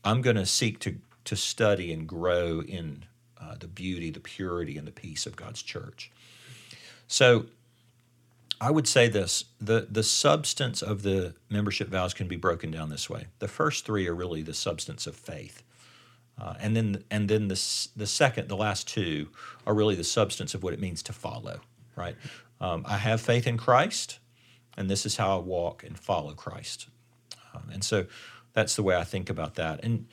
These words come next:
and in the P C A, new members are received. If they come from another P C A church, they're brought in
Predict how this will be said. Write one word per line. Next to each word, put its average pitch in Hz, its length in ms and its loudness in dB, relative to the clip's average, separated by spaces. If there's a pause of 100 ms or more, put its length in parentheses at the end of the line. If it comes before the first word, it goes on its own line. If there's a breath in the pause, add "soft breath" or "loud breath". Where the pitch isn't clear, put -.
(320 loud breath)
and 135 160 0
in 175 120 2
the 151 80 4
P 135 160 0
C 117 260 2
A, 110 160 6
new 139 240 4
members 113 720 4
are 95 160 -2
received. 87 1040 -2
If 110 160 -6
they 104 100 0
come 147 260 0
from 120 200 0
another 110 240 4
P 120 160 -2
C 120 180 -4
A 113 100 0
church, - 600 -4
they're 113 100 -2
brought 107 340 2
in 101 360 -2